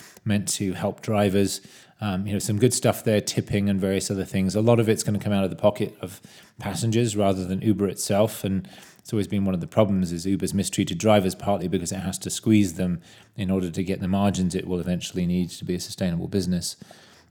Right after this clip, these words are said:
Uh, a lot of these changes will come, as I say, out of the pockets of passengers, although some of them aren't completely clear.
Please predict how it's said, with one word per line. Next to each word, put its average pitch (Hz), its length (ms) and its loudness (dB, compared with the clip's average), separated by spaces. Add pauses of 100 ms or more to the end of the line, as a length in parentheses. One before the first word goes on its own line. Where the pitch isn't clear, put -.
Uh, 98 160 0 (100)
a 113 100 -4
lot 104 180 6
of 92 100 0
these 87 240 0
changes 92 520 2
will 98 320 -2
come, 92 240 -2
as 87 140 0
I 85 40 -6
say, 90 200 -2
out 90 80 0
of 87 60 -4
the 85 80 -12
pockets - 380 -6
of - 240 -12 (100)
passengers, 90 600 -2
although 90 200 -2
some 95 180 -2
of 92 80 0
them 90 100 -2
aren't 90 180 -4
completely 87 380 -6
clear. 90 460 -4